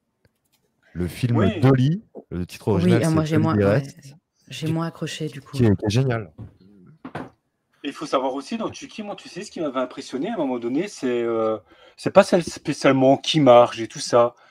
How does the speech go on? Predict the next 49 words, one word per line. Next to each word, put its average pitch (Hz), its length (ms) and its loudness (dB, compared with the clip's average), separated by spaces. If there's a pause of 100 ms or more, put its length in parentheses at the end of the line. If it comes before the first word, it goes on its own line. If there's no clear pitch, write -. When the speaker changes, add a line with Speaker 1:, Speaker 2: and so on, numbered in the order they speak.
(220)
Speaker 2:
C'est - 200 -2
à - 20 6
un - 40 4
moment 143 180 4
donné, 151 220 2
tu - 80 -10
sais, - 120 -8
quand 156 80 -2
la, 139 220 2
la 127 140 2
femme, 170 300 6
elle 131 120 2
lui 131 80 -4
met, 131 400 -2
elle 123 140 -4
met 156 120 4
les 151 140 4
piles, 180 380 -6 (580)
elle 117 80 -6
les 127 180 -6
enlève, 175 400 2 (640)
elle 131 100 -4
se - 100 -14
rend 151 180 -2
compte, 185 220 -4
en 143 60 -6
fait, 175 160 -4
qu'il - 200 -6
y - 20 0
a, 123 140 -2
qu'il - 120 -10
y 123 40 -2
a 110 40 -8
vraiment 160 280 0
un 139 100 0
truc 170 180 0
Speaker 4:
Mm. 180 40 2
Speaker 2:
avec 151 180 -6
la 117 80 -8
poupée, - 380 -6
et 196 120 -14 (300)
il 143 160 -2
Speaker 4:
Mm. 156 40 -2
Speaker 2:
l'insulte, - 680 -6 (100)
tu - 140 -12
vois, 156 100 0
d'une 143 160 -6
façon, 156 640 0
euh, 120 320 -2